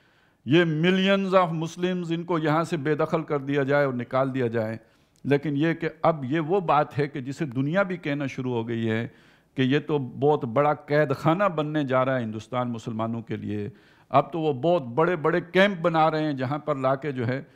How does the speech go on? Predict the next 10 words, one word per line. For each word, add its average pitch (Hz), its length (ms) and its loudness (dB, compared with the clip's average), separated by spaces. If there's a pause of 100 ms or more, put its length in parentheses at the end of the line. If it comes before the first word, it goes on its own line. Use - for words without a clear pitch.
(340)
जो 131 240 2
लोग 151 240 4
अपनी 156 240 -2
शरीयत 147 420 0
साबित 160 400 -2
नहीं 165 120 -2
कर 151 140 -2
सकेंगे, 143 380 -4
उनको 135 300 -2
वहाँ 127 220 0